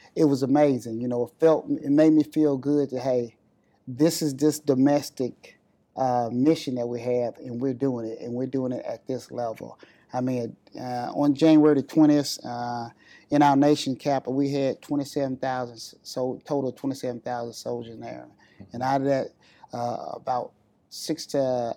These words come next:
about three thousand of them were airmen, and sixteen hundred were those defenders.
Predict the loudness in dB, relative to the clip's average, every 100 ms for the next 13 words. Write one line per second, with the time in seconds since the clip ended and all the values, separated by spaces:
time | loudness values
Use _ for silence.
0 | -10 -12 -12 -10 -4 -2 0 2 2 -2
1 | -4 -6 -8 -10 -12 -6 -4 -4 -8 -16
2 | -20 _ _ _ -16 -14 -8 -8 -4 -2
3 | -2 -6 -10 -12 -10 -6 -8 -10 -20 -10
4 | -8 -8 -14 -20